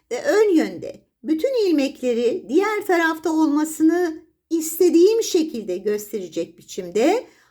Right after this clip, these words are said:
aynı sıralamayla uygulamam gerekli. İki başta birer kenar ilmeği,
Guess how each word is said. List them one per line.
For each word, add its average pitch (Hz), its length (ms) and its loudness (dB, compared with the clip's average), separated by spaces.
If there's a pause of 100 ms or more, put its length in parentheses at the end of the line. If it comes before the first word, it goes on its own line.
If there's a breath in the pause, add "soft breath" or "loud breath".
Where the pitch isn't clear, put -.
(220 loud breath)
aynı 359 360 0
sıralamayla 208 960 -6 (300)
uygulamam 226 680 0
gerekli. - 640 -6 (600)
İki 311 200 2
başta 202 400 -4
birer 180 380 -6
kenar 196 280 -8
ilmeği, 320 680 0